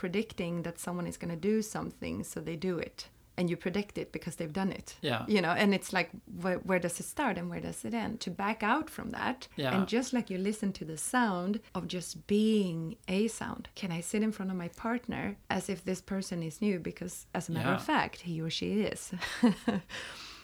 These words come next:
Speaker 1: And just see, "Okay, I'm, I'm actually getting to experience this person, and I might think that I know this person,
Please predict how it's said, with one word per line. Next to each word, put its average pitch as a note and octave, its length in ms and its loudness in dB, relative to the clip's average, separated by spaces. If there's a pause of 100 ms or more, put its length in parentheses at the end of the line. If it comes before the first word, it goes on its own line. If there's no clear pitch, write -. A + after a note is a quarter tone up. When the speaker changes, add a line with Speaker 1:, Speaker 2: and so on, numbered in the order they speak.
(280)
Speaker 1:
And A#3 240 8
just A#3 260 0
see, A3 240 4
"Okay, B3+ 640 2
I'm, F#3 340 0
I'm G3 180 0
actually G#3 340 -2
getting F3 320 -2
to E3 420 -8 (320)
experience A3 760 2
this D#3 200 -8
person, G#3 720 -4 (120)
and F#3+ 460 -2 (160)
I G#3 100 2
might G3+ 380 2
think A3 440 2 (400)
that F3 200 -4
I E3 120 -2
know E3+ 420 -2 (160)
this - 200 -4
person, - 600 -8